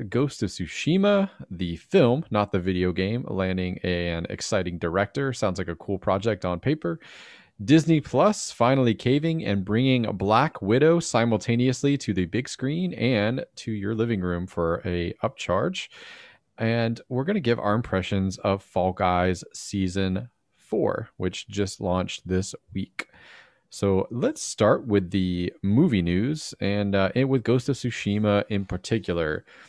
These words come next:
So I have a confession to make, fellas. Uh, while I know all about the mythology of John Wick, I've never seen a John Wick film before. Something that, uh, just really, you can see George shaking his head. Uh, he's not a fan,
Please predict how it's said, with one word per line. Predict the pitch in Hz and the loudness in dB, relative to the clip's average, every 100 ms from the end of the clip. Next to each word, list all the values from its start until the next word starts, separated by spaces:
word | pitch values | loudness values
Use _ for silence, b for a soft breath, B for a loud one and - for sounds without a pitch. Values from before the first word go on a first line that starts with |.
| b b | b b
So | - 95 | 2 4
I | |
have | 123 | 4
a | 117 | 2
confession | - 98 - 110 - | -2 -4 0 0 0
to | 98 | -2
make, | 87 87 - | -2 -2 -4
fellas. | - 92 139 123 - - | -4 -2 -2 -4 -8 -12
Uh, | 92 90 87 87 _ | -6 -2 -2 -4 _
while | 95 95 92 | -2 0 0
I | 98 | -2
know | 95 95 | -2 -2
all | 90 107 120 | 0 2 4
about | 98 95 - | 4 0 0
the | 90 87 | -6 -4
mythology | 90 - 87 85 82 82 | -4 -2 0 0 -4 -6
of | - 87 | -4 -4
John | 80 90 87 | -2 -4 -2
Wick, | 107 - | -4 -4
I've | - 101 | -6 -4
never | 120 120 | -4 -2
seen | 139 | -2
a | 131 | -2
John | 123 135 | 0 0
Wick | 143 165 | -2 -4
film | - 87 95 - | -6 -6 -8 -10
before. | 92 90 90 90 b b b b | -8 -4 -4 -6 b b b b
Something | 107 107 | 0 2
that, | 98 95 - - | 2 0 -2 -4
uh, | 101 92 - - 120 - | 0 0 -2 -8 -12 -4
just | 98 - - _ - | -2 -2 -12 _ -14
really, | 104 110 117 110 | -4 0 2 2
you | 101 | 2
can | 98 | 0
see | 87 101 | -2 0
George | 101 95 | 0 0
shaking | 98 92 95 | 0 0 0
his | 87 | 0
head. | 101 98 92 B B B - | 2 2 0 B B B -2
Uh, | 85 | 0
he's | - 104 98 | 2 2 4
not | 101 98 | 2 2
a | 98 | 0
fan, | - 101 113 139 | -2 0 0 -2